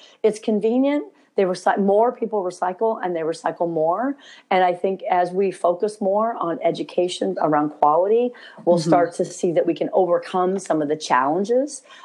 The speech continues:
Speaker 1: of, you know, the quality of material in single stream programs and take much more advantage of all those benefits that you see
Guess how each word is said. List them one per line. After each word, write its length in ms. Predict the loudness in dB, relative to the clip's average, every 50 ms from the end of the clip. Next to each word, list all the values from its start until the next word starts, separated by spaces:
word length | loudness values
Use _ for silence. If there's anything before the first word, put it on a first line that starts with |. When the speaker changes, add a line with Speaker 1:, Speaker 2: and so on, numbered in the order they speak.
| -4 0
Speaker 1:
of, 340 | 2 2 2 2 0 -2 -8 -12 _ _ _ -6
you 80 | -4
know, 140 | -2 -2 -4
the 80 | -6 -6
quality 480 | -4 0 0 2 2 2 0 0 -2
of 100 | -4 -4
material 480 | -6 -10 -8 -6 -6 -6 -4 -4 -6 -6
in 120 | -6 -8
single 320 | -6 -6 -4 -4 -4 -4 -6
stream 240 | -6 -4 -4 -4 -4
programs 580 | 0 0 2 2 2 2 0 0 -2 -2 -2
and 180 | 0 0 0 0
take 240 | 2 2 2 2 2
much 320 | 0 0 0 0 0 0
more 180 | 2 2 2 2
advantage 380 | 2 0 -4 -4 -6 -6 -6
of 120 | -6 -8 -8 -4 _
all 340 | 2 4 4 4 4 2 0
those 320 | -2 -4 -6 -6 -6 -10
benefits 680 | -14 _ -6 -4 -2 -2 -2 -4 -6 -8 -12 -12 -12 -14 _
that 180 | -10 -8 -8
you 100 | -8 -8
see 420 | -10 -10 -8 -6 -6 -6 -6 -8